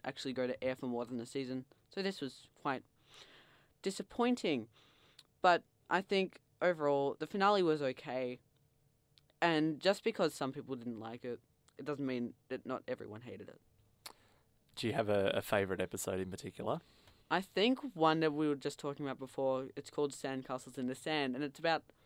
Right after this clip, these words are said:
Speaker 1: Robin reliving her sixteen-year-old phase as a young adolescent pop star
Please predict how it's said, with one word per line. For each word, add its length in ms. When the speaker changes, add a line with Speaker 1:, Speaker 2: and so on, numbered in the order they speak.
Speaker 1:
Robin 420
reliving 540
her 380
sixteen-year-old 920
phase 500
as 500
a 360
young 520
adolescent 480
pop 220
star 380